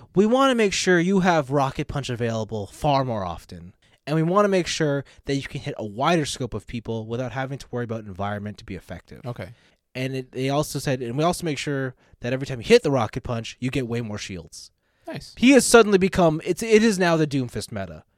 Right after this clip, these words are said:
Speaker 2: Really?
Speaker 1: Like, he's gone from the worst tank to stop me, bitch.
Speaker 2: Even with no, even with no, like, utility shields, none of that, like, he's still
Speaker 1: No, uh, they changed his power block.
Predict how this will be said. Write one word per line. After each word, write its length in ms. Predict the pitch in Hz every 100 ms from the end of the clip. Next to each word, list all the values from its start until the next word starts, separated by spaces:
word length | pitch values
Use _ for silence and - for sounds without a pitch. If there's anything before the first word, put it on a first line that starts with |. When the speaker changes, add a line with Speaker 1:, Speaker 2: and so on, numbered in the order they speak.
| _
Speaker 2:
Really? 540 | 123 123 151 131 110 95
Speaker 1:
Like, 140 | 165
he's 220 | 214 262
gone 260 | 202 170 175
from 240 | - 143
the 180 | 135 170
worst 400 | 151 139 170 -
tank 340 | 226 233 262 - -
to 380 | 185 151 131 - _ _ _
stop 460 | - - - 104 -
me, 160 | 92 85
bitch. 80 | 170 196 214
Speaker 2:
Even 140 | 196
with 140 | 190
no, 720 | 135 131 131 135 135 131 127 - - - - -
even 200 | 147 156
with 120 | 143
no, 280 | 127 127 127
like, 340 | 117 107 -
utility 600 | 110 110 - 123 123 120
shields, 760 | 113 - 117 113 113 110 113 117
none 160 | 107
of 80 | 110
that, 320 | 104 101 98 - _ _
like, 160 | 98
he's 180 | 101 101
still 520 | - 101 98 98 104 113 _ _ _
Speaker 1:
No, 300 | 117 113 101 - -
uh, 140 | 120
they 120 | 123
changed 260 | - 165 151
his 100 | 135
power 300 | - 127 151
block. 440 | 180 190 254 -